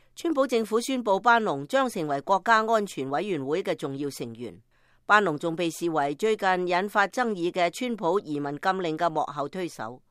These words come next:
該行政令暫時禁止七個穆斯林為主國家嘅公民進入美國。根據今日美國嘅報道，班農舊年二月表示，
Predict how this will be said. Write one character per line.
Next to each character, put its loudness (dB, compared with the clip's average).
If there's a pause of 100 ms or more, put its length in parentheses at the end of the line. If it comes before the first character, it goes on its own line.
(280)
該 2
行 -2
政 2
令 2
暫 2
時 -4
禁 0
止 -6
七 -4
個 2
穆 -4
斯 -4
林 2
為 -2
主 -6
國 0
家 2
嘅 0
公 -2
民 -4
進 -6
入 -6
美 -10
國。 -4 (600)
根 0
據 -2
今 2
日 -2
美 -4
國 -4
嘅 -8
報 -6
道， -8 (320)
班 2
農 -2
舊 2
年 0
二 -4
月 -4
表 -8
示， -12